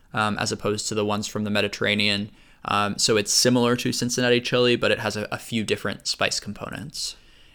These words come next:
In terms of vegetarian chili along the timeline, it's much later. Um, it became popular in the U S during the nineteen sixties and seventies, along with,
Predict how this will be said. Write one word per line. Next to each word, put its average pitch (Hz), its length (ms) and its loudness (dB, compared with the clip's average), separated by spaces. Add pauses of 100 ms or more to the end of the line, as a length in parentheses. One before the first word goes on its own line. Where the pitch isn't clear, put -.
(300)
In 143 120 2
terms 143 360 6
of 120 160 6
vegetarian 123 640 4
chili 131 340 4
along 110 360 2
the 104 60 -6
timeline, 113 600 4
it's - 220 -4
much 123 340 2
later. 107 540 4
Um, 101 240 0
it - 100 -10
became 104 300 -6
popular 104 580 2
in 104 180 -6
the 101 60 -4
U 98 140 0
S 98 240 0
during 101 400 -2
the 98 180 0
nineteen 95 320 -6
sixties - 440 -2
and 107 100 -6
seventies, 113 640 0 (540)
along 101 560 0
with, - 340 -4